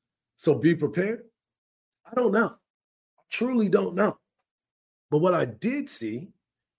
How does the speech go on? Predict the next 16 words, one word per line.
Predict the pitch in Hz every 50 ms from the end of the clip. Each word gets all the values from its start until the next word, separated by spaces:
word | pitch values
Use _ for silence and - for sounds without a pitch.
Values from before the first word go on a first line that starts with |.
| _ -
is | 127 120
the | 131
Dallas | 110 110 127 120 135 170 208 202
Cowboys | - 185 156 135 131 123 123 127 127 127 123
lose | 135 135 135 135 135
twenty-eight | - - 139 139 170 185 170 185 185 -
to | -
sixteen. | 104 - 185 190 196 - - - 135 110 110 110 - - _ _ _ _ _ _ _ _ _ _ _ _ _ _ _ _ _ _ _ _ _
The | - 110
defense | 101 - 147 190 202 - 214 214 214 214 -
looked | 147 175 185 180 - 120
bad | 147 170 175 117 110 - - -
for | 151
the | 127 117
first | - - 143 170 170 - -
time. | 214 123 104 104 127 180